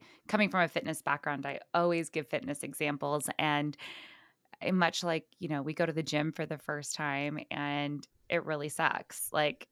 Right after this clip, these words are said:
you know, but if we don't go back again, <laughs> then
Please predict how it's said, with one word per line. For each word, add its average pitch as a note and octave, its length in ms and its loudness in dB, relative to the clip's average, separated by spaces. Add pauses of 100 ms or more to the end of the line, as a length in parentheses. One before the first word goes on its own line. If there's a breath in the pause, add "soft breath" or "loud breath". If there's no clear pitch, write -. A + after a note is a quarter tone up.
(160)
you F3+ 120 2
know, D#3 140 2
but E3 140 2
if E3+ 120 0
we E3+ 100 0
don't E3+ 280 4
go E3 140 4
back D#3 280 4
again, - 340 4 (140)
<laughs> G3 160 2
then G3 360 4